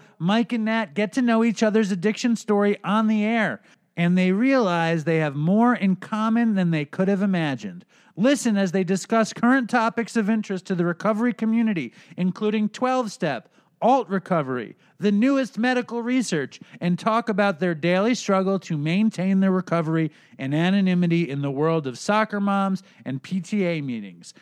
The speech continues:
If the neighbors only knew. Find Recovery in the Middle Ages on Apple Podcasts, Facebook, Twitter, and middle ages recovery dot com.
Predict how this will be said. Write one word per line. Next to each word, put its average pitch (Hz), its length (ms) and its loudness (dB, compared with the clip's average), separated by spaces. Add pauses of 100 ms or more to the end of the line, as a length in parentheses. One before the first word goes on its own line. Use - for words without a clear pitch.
(120)
If 143 240 -4
the 143 120 -4
neighbors 190 520 4
only 180 380 2
knew. 151 340 -2 (380)
Find 247 360 2
Recovery 240 600 0
in 220 100 2
the 226 80 4
Middle 233 220 4
Ages 226 400 2
on 202 180 2
Apple 226 380 0
Podcasts, 170 880 -2 (340)
Facebook, 233 640 -2 (100)
Twitter, 214 440 2 (240)
and 165 240 2
middle 233 240 6
ages 220 320 2
recovery 208 520 2
dot 196 320 2
com. 143 400 -2